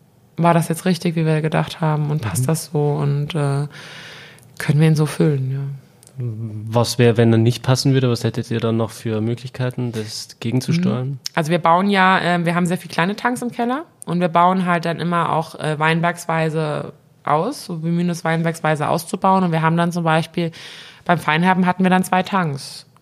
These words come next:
Speaker 1: Mehringer Feinherb. Einmal aus dem einen Parzelle und einmal aus der anderen. Und dann kannst du entscheiden, ähm, verschneidest du die ganze Menge oder sagst du, ist es besser, wenn ich vielleicht von dem einen nur die Hälfte nehme? Und,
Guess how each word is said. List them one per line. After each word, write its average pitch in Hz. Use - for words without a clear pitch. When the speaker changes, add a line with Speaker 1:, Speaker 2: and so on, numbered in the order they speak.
Speaker 1:
Mehringer 147
Feinherb. 139
Einmal 143
aus 139
dem 143
einen 190
Parzelle 170
und 160
einmal 147
aus 147
der 175
anderen. 185
Und 180
dann 175
kannst 190
du 185
entscheiden, 175
ähm, 160
verschneidest 180
du 170
die 160
ganze 143
Menge 233
oder 185
sagst 156
du, 160
ist 156
es 147
besser, 156
wenn 147
ich 147
vielleicht 147
von 156
dem 147
einen 147
nur 143
die 160
Hälfte 214
nehme? 170
Und, 147